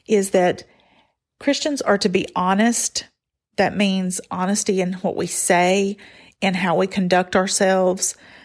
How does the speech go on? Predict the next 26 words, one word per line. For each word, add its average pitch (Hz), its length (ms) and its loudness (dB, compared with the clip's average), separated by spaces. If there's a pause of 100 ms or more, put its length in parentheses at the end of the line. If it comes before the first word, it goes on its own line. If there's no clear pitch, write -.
(140)
um, 180 240 -8
and 175 120 -2
how 190 140 4
we 185 120 0
live. 170 340 2 (300)
And 190 140 0
we 196 100 2
need 202 200 2
to 226 40 2
have 196 560 0 (160)
some 190 220 0
emotional 180 720 0
control. - 800 -2 (920)
We 196 140 2
control 196 680 2
how 185 240 2
we 185 140 0
speak - 460 -2
to 196 100 -4
one 135 140 0
another. 165 280 0
Be 185 320 0
angry, 247 540 0 (100)
but 190 140 0
don't 170 220 -2
sin - 560 -4